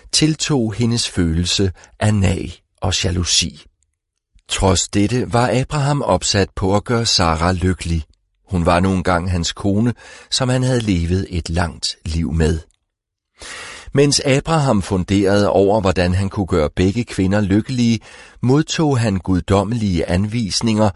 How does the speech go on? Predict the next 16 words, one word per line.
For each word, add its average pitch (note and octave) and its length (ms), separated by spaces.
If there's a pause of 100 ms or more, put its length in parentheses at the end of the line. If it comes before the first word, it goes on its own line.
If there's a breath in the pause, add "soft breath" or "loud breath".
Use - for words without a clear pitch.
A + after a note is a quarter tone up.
(280 loud breath)
som D3+ 300
afgjorde F2+ 520
sagen. F2+ 560 (720)
Han B2 200
blev C3 220
instrueret C3+ 800
om F#2+ 240
at F#2+ 180
drage F2 260
med F2 140
Hagar F#2 640
og E2 280
Ismail A2 720
ind C3+ 260
i C#3 220
ørkenen F#2 540